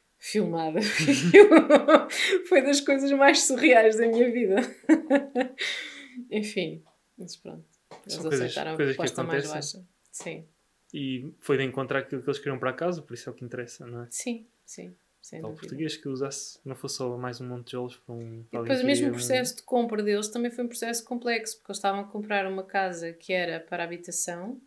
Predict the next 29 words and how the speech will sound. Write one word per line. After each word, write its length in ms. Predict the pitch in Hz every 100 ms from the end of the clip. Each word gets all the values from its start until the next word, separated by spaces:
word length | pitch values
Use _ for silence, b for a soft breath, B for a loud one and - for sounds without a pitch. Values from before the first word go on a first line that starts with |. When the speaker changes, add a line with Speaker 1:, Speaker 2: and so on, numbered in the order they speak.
| _ b b b b b b
Speaker 1:
que 80 | -
tinha 260 | 247 240
tido 180 | 240 226
alteração 680 | 214 214 220 214 214 202 190
da 80 | 185
licença 480 | 190 190 190 185
para 240 | 185 196 190
serviços, 540 | - 185 180 185 -
porque 160 | - -
funcionou 360 | 185 180 185
como 160 | 180 180
escritório 540 | 180 - 180 180 170
durante 260 | 165 170 165
uns 140 | 175
tempos, 480 | - 180 202 208 -
e 80 | 208
agora 160 | 208 214
estavam 240 | 208 214
a 40 | 214
fazer 180 | 214
novamente 460 | 214 220 220 220 214
a 40 |
alteração 440 | 214 208 208 208 208
para 100 | 208
a 40 |
Speaker 2:
Para 100 | 202
a 20 |
Speaker 1:
habitação. 300 | 226 226 214
Speaker 2:
habitação. 360 | 190 190 127